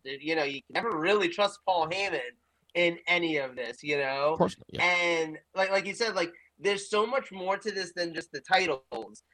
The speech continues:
Speaker 1: The titles are almost a MacGuffin in this whole thing. Once we get the titles out of the way and we get the titles out of the picture, it's gonna become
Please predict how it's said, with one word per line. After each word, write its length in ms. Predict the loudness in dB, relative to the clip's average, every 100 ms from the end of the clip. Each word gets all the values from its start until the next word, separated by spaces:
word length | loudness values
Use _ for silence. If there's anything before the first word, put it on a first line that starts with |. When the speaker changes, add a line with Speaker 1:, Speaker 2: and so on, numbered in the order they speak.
| -14 -6
Speaker 1:
The 80 | 2
titles 400 | 2 4 2 2
are 120 | 2
almost 360 | 2 2 -2 -2
a 40 |
MacGuffin 720 | -4 -2 2 2 2 0 0
in 200 | -4 -4
this 200 | -4 -4
whole 260 | 0 0 -2
thing. 360 | -4 -4 -6 -16 _ _
Once 280 | 2 2 4
we 60 | 2
get 160 | 2 2
the 120 | -2
titles 500 | 2 4 6 4 2 2
out 260 | 6 6 6
of 120 | 0
the 80 | -2
way 320 | -2 -2 -2
and 100 | -4
we 60 | -4
get 180 | -6 -6
the 120 | -6
titles 340 | -4 -2 -2
out 220 | 0 0 -2
of 80 |
the 60 | -6
picture, 680 | -8 -10 -4 0 0 -2 -6 _ _ _ -6
it's 220 | -6 -4
gonna 260 | -2 0 0
become 800 | -4 -2 0 2 2 2 -4